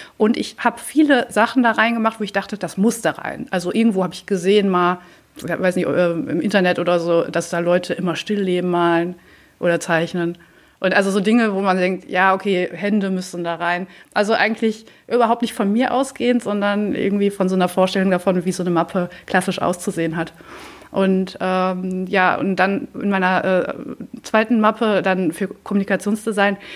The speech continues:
ist das dann ganz anders gewesen. Da hab ich halt total viel experimentiert und da haben die mir auch schon eigentlich beim Einstellungsgespräch sozusagen oder bei diesem Vorstellungsgespräch gesagt, „Äh, möchtest du nicht lieber Kunst studieren?“ Äh, nee, ich war so, „Nein, <laughs> ich möchte das unbedingt hier machen.“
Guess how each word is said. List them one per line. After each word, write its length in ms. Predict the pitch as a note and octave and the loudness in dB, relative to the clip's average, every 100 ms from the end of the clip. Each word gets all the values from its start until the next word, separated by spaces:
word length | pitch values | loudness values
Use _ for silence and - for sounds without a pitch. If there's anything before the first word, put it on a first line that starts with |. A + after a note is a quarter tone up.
| - - | -18 -6
ist 240 | G3+ - | -6 -2
das 220 | F#3 F3+ - | -4 -2 -2
dann 200 | F3 F3 | 0 2
ganz 200 | E3+ - | 0 2
anders 320 | G3+ C4 B3+ | 2 2 2
gewesen. 420 | A3+ A3 A3+ G#3+ | 2 4 2 2
Da 120 | G3 | 0
hab 100 | F3 | 0
ich 100 | F#3 | -2
halt 140 | F#3 E3+ | -4 -4
total 420 | F3 F#3 F3+ F3+ | -6 -2 0 0
viel 300 | - F#3+ F3 | 0 -4 -2
experimentiert 920 | F3+ - F#3 F3 E3+ E3 A3 B3 C4 | -6 -6 -8 -2 -2 -2 2 4 2
und 280 | G3 F3 - - - - | 0 -6 -8 -14 -18 -8
da 120 | - | -2
haben 160 | F3+ F#3 | 0 0
die 120 | D#3+ | 0
mir 180 | G3 - | 0 2
auch 60 | |
schon 220 | - G3+ | 2 2
eigentlich 300 | - F#3 F#3 | 2 0 -2
beim 180 | D#3+ E3 | 0 0
Einstellungsgespräch 1040 | F3+ G3 - F3 F#3 - G3 - G3 F#3 | 2 0 0 2 2 0 -4 -2 2 4
sozusagen 420 | F3 E3 E3 F3 F3 | 2 -2 0 2 2
oder 140 | D#3+ | 2
bei 100 | D#3+ | 0
diesem 200 | E3+ E3+ | -4 -4
Vorstellungsgespräch 880 | - G3 F3+ F3 - F3+ - F3+ F3+ | 2 2 2 -2 -2 -8 -2 -2 -2
gesagt, 340 | E3 E3 - - - - - | 0 0 0 -10 -16 -18 -4
„Äh, 140 | F3 D#3 | 0 2
möchtest 420 | D#3+ - - - | 2 0 -6 0
du 60 | F#3+ | 0
nicht 160 | - | 2
lieber 200 | F3 E3+ | 0 0
Kunst 220 | - - | 0 -4
studieren?“ 440 | - A#3+ A3+ E4 G4+ - - - - | -4 -4 -2 -2 -2 -8 -12 -14 -4
Äh, 120 | - E3 | 2 4
nee, 140 | F3 | 2
ich 200 | E3+ - | 0 -6
war 80 | - | -6
so, 80 | D#3 | -4
„Nein, 400 | F#3+ G#3+ G3+ F#3+ - G#3+ - | 0 4 4 2 2 2 2
<laughs> 0 | - - - | -10 -16 -16
ich 140 | - | -8
möchte 260 | E3+ - E3 | -6 -4 -2
das 160 | E3 | -2
unbedingt 340 | E3+ D#3+ D#3 - | -4 -4 -4 -4
hier 100 | D#3 | 0
machen.“ 320 | G#3 B3+ | 0 2